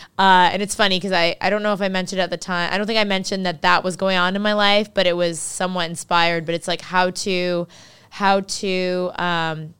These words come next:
I don't know if it was get rid of or avoid toxic people in your life. But in that episode, I also made sure to point out, it's not a blame, this is not a blame thing, like, you know,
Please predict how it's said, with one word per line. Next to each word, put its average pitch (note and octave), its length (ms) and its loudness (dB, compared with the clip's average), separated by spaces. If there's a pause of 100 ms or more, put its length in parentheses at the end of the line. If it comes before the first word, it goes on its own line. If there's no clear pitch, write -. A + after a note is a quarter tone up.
(320)
I F#3 40 -10
don't G3+ 60 -6
know A3 60 -2
if G3+ 80 -6
it G#3+ 40 -6
was F#3+ 140 -6
get F3 200 -2
rid G3+ 200 -2
of G3+ 280 2
or F#3 220 0
avoid F#3 420 0
toxic F3 380 -2
people F#3 280 -6
in F#3 100 -4
your F#3+ 120 -4
life. F#3+ 400 -2 (460)
But A3 300 4
in C4+ 140 4
that E4+ 180 4
episode, G#3+ 640 2
I G3 160 2
also G#3+ 440 2
made G#3 300 -2
sure G3 340 -2
to G3 120 -8
point F#3+ 400 -6
out, F3 380 0 (640)
it's G#3+ 200 -2
not A3 280 4
a A#3 60 4
blame, G3+ 420 0
this G3+ 160 0
is A#3+ 120 -2
not A#3 180 2
a A3 60 4
blame G3 360 2
thing, F#3+ 300 0
like, F3 420 0
you F#3+ 120 -4
know, E3+ 340 -2